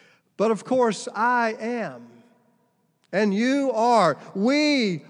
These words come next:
are surely blessed. Just look at this world. Of all people, we are among the most fortunate who have ever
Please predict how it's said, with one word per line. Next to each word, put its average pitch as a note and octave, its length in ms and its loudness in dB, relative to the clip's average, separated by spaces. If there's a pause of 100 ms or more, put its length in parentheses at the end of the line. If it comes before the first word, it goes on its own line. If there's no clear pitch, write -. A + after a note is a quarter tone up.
are A3+ 720 -2
surely C3+ 1160 -2
blessed. A#3 760 -4 (640)
Just C4 400 0
look C4+ 320 2
at G#3 280 -2
this A3 240 0
world. G3+ 760 0 (160)
Of F#3+ 180 0
all C4 540 0
people, B3 880 0 (320)
we A#3+ 240 2
are G#3+ 220 4
among G3 340 4
the F3+ 100 2
most G3 360 0
fortunate A#3 580 -2
who G3 220 0
have D3+ 340 -2 (140)
ever C4 680 -4